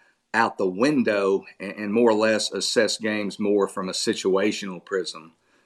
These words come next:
Uh, you know, what's on the line for the teams? Did one of the teams recently see their top goal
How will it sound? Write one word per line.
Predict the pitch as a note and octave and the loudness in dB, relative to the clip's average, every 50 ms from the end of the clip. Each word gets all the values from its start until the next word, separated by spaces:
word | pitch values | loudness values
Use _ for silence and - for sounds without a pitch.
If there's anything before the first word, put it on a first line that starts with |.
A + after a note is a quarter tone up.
| _ _ _ - | _ _ _ -10
Uh, | F2+ F#2 F2 F2 | -8 -8 -6 -6
you | F2 F#2 | -4 0
know, | G2 G2 | 0 2
what's | F#2 G2+ A2 G#2+ - | 4 4 4 4 4
on | A#2 G#2 G2+ F#2+ | 0 0 2 2
the | F#2 | 4
line | G2 G2 G2+ G#2+ G#2+ G#2+ G2+ | 4 4 4 2 0 0 -2
for | - G#2+ | -4 -2
the | G2 G2 | -4 -4
teams? | - - A#2 A2 G#2+ G#2+ G#2+ G#2 G#2 G#2 G2+ G2 - - | -2 0 0 2 2 2 2 0 0 -2 -2 -2 -2 -2
Did | F#2 F#2 F2+ | -2 0 0
one | G2 G2+ G#2 | 0 0 0
of | G2+ F#2+ | 0 0
the | F#2+ | -2
teams | - - G#2+ G#2 G2+ G2 F#2+ F2+ - - - _ _ _ - | -2 -2 -6 -6 -6 -8 -8 -8 -10 -10 -12 _ _ _ 2
recently | G2 G#2 G2 - A2 - G#2 G2 F#2+ | 4 4 4 4 0 2 2 2 2
see | - - G#2+ G2+ G2 | 4 4 4 4 4
their | F#2+ F2 | 4 2
top | - - G#2 G#2 G2+ - G#2 | 2 0 -2 -2 -2 -2 2
goal | F#2+ A2 G#2+ G2+ G2+ G2+ G2+ G2 | 4 6 6 6 6 4 2 0